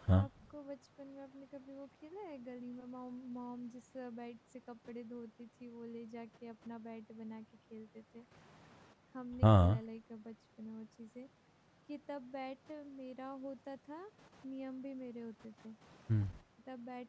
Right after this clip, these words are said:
Speaker 2: मेरा होता था, नियम भी मेरे होते थे। अब गेंद उनके पाले में है, नियम तो बहुत हैं, पर ये कोई खेल ही नहीं है।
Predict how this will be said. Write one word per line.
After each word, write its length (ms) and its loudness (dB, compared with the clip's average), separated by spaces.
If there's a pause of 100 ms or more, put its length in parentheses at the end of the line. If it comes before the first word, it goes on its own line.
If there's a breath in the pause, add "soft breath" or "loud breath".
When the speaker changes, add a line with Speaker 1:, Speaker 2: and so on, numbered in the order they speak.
Speaker 2:
मेरा 320 -8
होता 400 -8
था, 260 -14
नियम 440 -10
भी 100 -6
मेरे 300 -6
होते 280 -10
थे। 200 -12 (800)
अब 240 -4
गेंद 500 -6
उनके 340 -8
पाले 420 -6
में 180 -6
है, 200 -8
नियम 360 -10
तो 160 -8
बहुत 480 -8
हैं, 160 -8 (280)
पर 120 -8
ये 100 -8
कोई 140 -8
खेल 380 -12
ही 240 -8
नहीं 380 -10 (100)
है। 340 -16